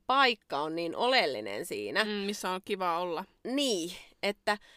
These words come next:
Speaker 1: se ei välttämättä olekaan niin, että vaikka Alina leikkisi Iinan kanssa siellä päiväkodissa niinku aivan intopiukeena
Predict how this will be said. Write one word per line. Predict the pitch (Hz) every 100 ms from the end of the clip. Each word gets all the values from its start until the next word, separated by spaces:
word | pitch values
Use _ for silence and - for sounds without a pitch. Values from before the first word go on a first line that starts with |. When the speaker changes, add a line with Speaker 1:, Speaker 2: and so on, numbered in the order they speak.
| _ _
Speaker 1:
se | - 262
ei | 262
välttämättä | 277 330 - 320 - -
olekaan | 233 269 _ 208 190 196
niin, | 226 226
että | 190 - 170 -
vaikka | 208 247 - - 202 202 - _ _ -
Alina | 208 247 247
leikkisi | 185 165 - 165 -
Iinan | 208 247 220
kanssa | 156 160 165
siellä | - 156 156
päiväkodissa | 175 190 196 180 143 143 160 160
niinku | 139 139 151 - -
aivan | 180 196 180 170 -
intopiukeena | 226 240 208 - 147 170 208 294 302 302 330